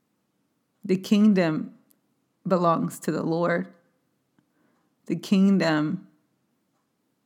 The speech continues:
is not yours, but it is yours but it's dependency. And it is yours for the taking because he lives in you.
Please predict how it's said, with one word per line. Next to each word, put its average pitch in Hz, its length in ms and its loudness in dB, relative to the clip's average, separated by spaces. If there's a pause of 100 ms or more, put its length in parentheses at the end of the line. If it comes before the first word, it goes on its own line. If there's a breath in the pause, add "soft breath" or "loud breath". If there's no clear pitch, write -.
(340)
is 175 200 2
not 165 280 -2
yours, 170 800 -2 (360)
but 175 140 0
it 165 120 2
is 226 320 2
yours 156 800 -2 (1900 soft breath)
but 185 140 2 (280)
it's 190 260 0
dependency. 170 960 -2 (1400)
And 202 120 6
it 180 120 6
is 190 280 4
yours 160 340 0
for 175 120 -4
the 160 120 -2
taking 180 640 -2
because 160 340 -4
he 185 100 0
lives 180 400 0
in 160 220 -6
you. 151 300 -4